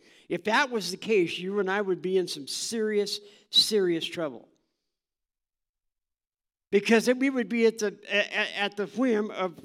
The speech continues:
of an emotional God that said, Well, <laughs> I'm sorry, but you stepped over the line today. No love for you. You're gonna have to start over. You're gonna have to begin to work over. You're gonna have to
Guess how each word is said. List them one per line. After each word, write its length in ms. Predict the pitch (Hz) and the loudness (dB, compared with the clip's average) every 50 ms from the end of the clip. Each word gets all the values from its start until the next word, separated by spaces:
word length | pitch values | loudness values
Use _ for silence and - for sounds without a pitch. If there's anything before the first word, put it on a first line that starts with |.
| - - | -14 -10
of 120 | 190 185 | -6 -2
an 60 | 196 196 | -2 -2
emotional 520 | 190 190 208 226 226 - - 208 202 196 | 0 0 0 0 0 0 -2 -2 -4 -2
God 320 | 165 220 226 233 226 185 | -2 -2 0 0 -2 -2
that 120 | 175 185 - | -2 0 0
said, 180 | - 196 156 | 0 0 -2
Well, 220 | 143 165 196 262 - - - | -4 -4 -4 -4 -6 -8 -12
<laughs> 1800 | 202 180 - _ _ _ _ _ _ _ _ _ _ _ _ _ _ _ _ _ _ _ _ _ _ _ _ _ _ _ _ _ _ _ _ _ | -12 -12 -12 _ _ _ _ _ _ _ _ _ _ _ _ _ _ _ _ _ _ _ _ _ _ _ _ _ _ _ _ _ _ _ _ _
I'm 140 | - 165 202 | -10 -8 -6
sorry, 560 | 190 - 202 214 - 208 190 170 165 156 143 127 - _ _ _ _ _ _ _ _ _ _ _ _ _ _ _ _ _ _ _ _ _ _ _ _ _ _ _ _ _ _ _ _ _ _ _ _ _ _ _ _ - | -4 -4 -2 -2 0 0 0 -2 -2 -6 -10 -14 -20 _ _ _ _ _ _ _ _ _ _ _ _ _ _ _ _ _ _ _ _ _ _ _ _ _ _ _ _ _ _ _ _ _ _ _ _ _ _ _ _ -14
but 200 | - 147 135 - | -14 -12 -10 -6
you 80 | 208 208 | -4 -4
stepped 340 | - - 247 233 226 233 | -2 0 0 0 0 2
over 200 | 233 240 226 214 | 0 0 2 0
the 60 | 240 233 | 0 0
line 380 | 233 240 247 240 233 220 - | 0 0 0 0 0 0 -2
today. 500 | - 196 180 196 202 202 185 165 151 135 - - _ _ _ _ _ _ _ _ - _ _ _ _ _ _ _ _ | -4 -4 -2 0 0 0 0 -2 -4 -8 -14 -20 _ _ _ _ _ _ _ _ -20 _ _ _ _ _ _ _ _
No 200 | - 135 165 180 | -10 -6 -4 0
love 280 | 185 196 214 214 220 - | 2 2 4 2 2 0
for 160 | 151 185 220 | -4 -4 -2
you. 460 | 226 226 240 240 240 214 190 185 170 - - - - _ _ _ _ _ _ _ _ _ _ _ _ _ _ _ _ _ _ _ _ _ _ _ _ _ _ | 0 0 2 2 4 4 2 2 0 -6 -14 -20 -20 _ _ _ _ _ _ _ _ _ _ _ _ _ _ _ _ _ _ _ _ _ _ _ _ _ _
You're 180 | - 151 180 190 | -6 -4 0 2
gonna 180 | 208 220 208 196 | 4 4 4 4
have 180 | 208 220 208 - | 2 2 0 0
to 60 | 160 | -4
start 340 | - - 233 220 226 226 220 | -4 0 2 2 2 4 2
over. 360 | 233 233 226 202 208 196 190 | 2 2 2 2 0 0 0
You're 140 | 190 190 180 | 0 0 0
gonna 180 | 208 208 208 | 0 0 2
have 220 | 196 214 214 208 208 | 2 0 0 0 -2
to 80 | 202 | -6
begin 320 | 180 196 196 180 220 214 214 | -6 -4 0 0 0 0 0
to 80 | 202 | 0
work 300 | 190 208 220 214 190 - | 0 0 0 0 -2 0
over. 220 | 226 233 220 208 196 | -2 -2 0 0 2
You're 120 | 196 196 | 0 2
gonna 220 | 196 214 202 202 | 2 0 0 0
have 200 | 185 202 202 196 202 | 0 0 -2 -2 -2
to 120 | 214 196 | -6 -6